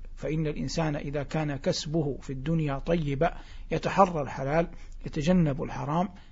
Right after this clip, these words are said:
يفر بنفسه وجسده وقوت أبنائه عن الشبهة والحرام، عن الربا والسرقة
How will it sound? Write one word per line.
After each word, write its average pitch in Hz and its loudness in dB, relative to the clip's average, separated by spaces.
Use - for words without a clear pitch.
يفر 165 4
بنفسه 143 -2
وجسده 151 2
وقوت 160 -2
أبنائه 151 0
عن 156 -2
الشبهة 156 0
والحرام، 143 0
عن 147 -2
الربا 147 -2
والسرقة 151 -4